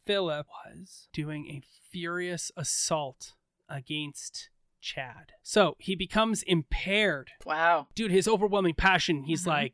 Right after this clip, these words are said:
Speaker 1: "How dare you, you cheating," sort of thing with this, this stone on stone disc thing you keep throwing out there. He's like, "I know what you're doing." And he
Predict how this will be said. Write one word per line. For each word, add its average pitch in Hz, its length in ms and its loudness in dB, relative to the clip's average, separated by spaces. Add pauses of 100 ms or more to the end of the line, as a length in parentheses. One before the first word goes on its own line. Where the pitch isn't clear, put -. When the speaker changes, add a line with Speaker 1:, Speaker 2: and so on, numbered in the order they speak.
Speaker 1:
"How 170 380 2
dare 151 220 -4
you, 135 160 -8
you 151 280 -12 (180)
cheating," 147 680 -4
sort 151 240 -4
of 143 80 -14
thing 147 260 -2
with 139 160 -8
this, - 360 -6 (440)
this 160 300 -2 (100)
stone 165 520 4
on 151 180 0
stone 156 540 2
disc 160 340 -2
thing 151 240 2
you 143 100 -6
keep 147 220 0
throwing 143 380 -2
out 139 180 -8
there. 139 260 -4 (220)
He's 170 260 -2
like, 160 220 -2
"I 196 200 6
know 180 220 8
what 160 220 2
you're 156 120 -4
doing." 143 400 -4 (240)
And 143 580 -4 (220)
he 151 840 -2